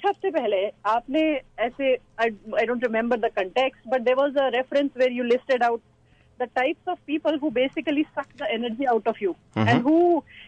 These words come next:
Speaker 1: it might not be a bad idea to stay at an arm's length away from।
Speaker 2: हम्म।
Speaker 1: So, uh, how does this tie up?
Speaker 2: बहुत ही simple है। पहली बात,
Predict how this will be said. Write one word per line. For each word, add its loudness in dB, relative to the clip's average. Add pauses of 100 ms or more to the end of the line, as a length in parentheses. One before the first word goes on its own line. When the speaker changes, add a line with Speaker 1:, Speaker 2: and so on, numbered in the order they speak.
(140)
Speaker 1:
it -10
might 0
not -2
be -2
a -4
bad 0
idea -2 (100)
to -6
stay -2
at -4
an -6 (100)
arm's -4
length -4
away 2
from। -4 (200)
Speaker 2:
हम्म। 0 (360)
Speaker 1:
So, 4 (340)
uh, 2 (640)
how 0
does 0
this 0 (720)
tie 2
up? -14 (160)
Speaker 2:
बहुत 6
ही 6
simple 4
है। -8 (600)
पहली 6
बात, 6